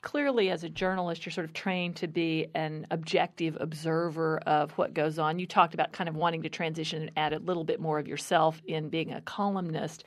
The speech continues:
But clearly in this case, there was a huge transition, even beyond being a columnist, to being an advocate for Mister Ayres, to really being a deep personal friend, as you refer to. How has that experience changed you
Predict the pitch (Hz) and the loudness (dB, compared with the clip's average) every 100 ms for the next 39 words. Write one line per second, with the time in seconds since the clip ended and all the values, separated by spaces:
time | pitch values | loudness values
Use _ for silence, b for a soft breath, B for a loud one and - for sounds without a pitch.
0 | B B B B - - - 330 294 220 | B B B B 0 0 2 4 6 6
1 | 175 175 185 190 - - 185 165 147 - | 4 0 0 0 -4 -4 0 2 0 -8
2 | - B B B B - - 190 165 160 | -18 B B B B -12 0 2 2 0
3 | - 302 226 - - 160 151 156 151 - | 4 6 4 0 -2 -2 -2 -4 -4 -4
4 | 156 - 170 165 160 160 160 151 156 - | -4 -4 -2 -2 0 2 2 0 -4 -6
5 | - 202 190 165 160 147 - 170 160 156 | 2 4 6 4 -2 -4 -4 -4 -2 -2
6 | 147 143 - 147 147 175 156 170 - - | -2 -6 -2 -2 -2 -4 -6 -4 -4 -4
7 | 170 156 156 143 - 147 147 151 156 151 | -6 -4 -4 -4 -2 -2 -4 -4 -4 0
8 | 160 156 160 160 147 160 170 160 160 - | 0 0 -2 -2 -2 -4 -4 -6 -4 -4
9 | 165 - - 190 180 165 160 160 - 160 | -4 -6 -6 -4 -2 -2 -2 -4 -4 -4
10 | 160 170 160 170 160 B B B B B | -2 -4 -2 -2 -4 B B B B B
11 | 302 370 302 233 196 185 190 190 196 190 | 4 6 4 0 0 2 4 6 6 4
12 | - b 180 - - - 190 185 180 170 | -2 b -6 -6 -10 0 2 2 -2 -2
13 | 151 - - B B - - 202 190 185 | -4 -6 -14 B B -12 -6 -2 -2 -2
14 | 180 - 170 160 156 | -6 -2 0 2 0